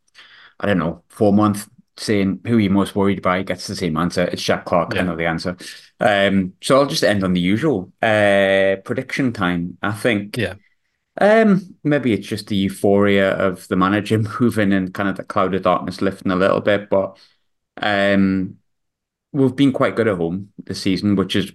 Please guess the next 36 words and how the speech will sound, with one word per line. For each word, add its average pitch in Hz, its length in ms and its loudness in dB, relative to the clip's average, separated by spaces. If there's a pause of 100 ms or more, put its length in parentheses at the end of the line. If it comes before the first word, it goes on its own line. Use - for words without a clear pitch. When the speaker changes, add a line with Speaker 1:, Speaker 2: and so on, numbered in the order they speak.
(100)
Speaker 1:
kind 95 180 -4
of 92 60 -2
what 92 160 0
we 92 80 0
weren't 92 300 2
last 92 240 -6
season, 95 240 -2
to 90 60 -2
be 92 120 0
honest. 95 320 0
So 95 360 0 (560)
I 139 40 -6
think 170 220 0
it'll - 120 2
be 175 100 -2
tight. 131 380 0
I - 80 -2
don't 120 200 -2
think - 140 -4
it's - 120 -6
gonna 110 160 0
be 101 100 0
a 98 60 -2
case 101 320 -2
of 98 220 -4 (100)
us, 98 300 -4
like, - 320 -2 (760)
being 104 220 2
completely 104 400 0
dominant. 104 600 0
I - 60 0
don't 101 160 -2
think - 140 -4
we're 98 120 -2
gonna, 95 140 2
like, 95 220 -2